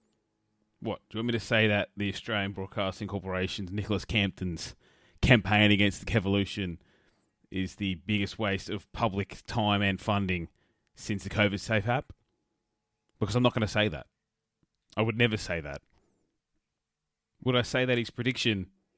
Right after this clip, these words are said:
of the Broncos season to be over by Easter is the worst government-initiated forecast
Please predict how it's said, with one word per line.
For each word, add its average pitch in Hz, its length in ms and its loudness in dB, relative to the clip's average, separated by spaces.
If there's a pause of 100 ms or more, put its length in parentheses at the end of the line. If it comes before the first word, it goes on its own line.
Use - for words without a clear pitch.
(260)
of 110 120 -10
the 104 60 -8
Broncos 113 340 -2
season 101 460 0
to - 120 -2
be 107 120 6
over 107 100 4
by 98 180 2
Easter 98 440 -4 (1400)
is 104 200 -4
the 107 120 -2
worst 107 500 -2
government-initiated 101 800 0
forecast 104 760 -4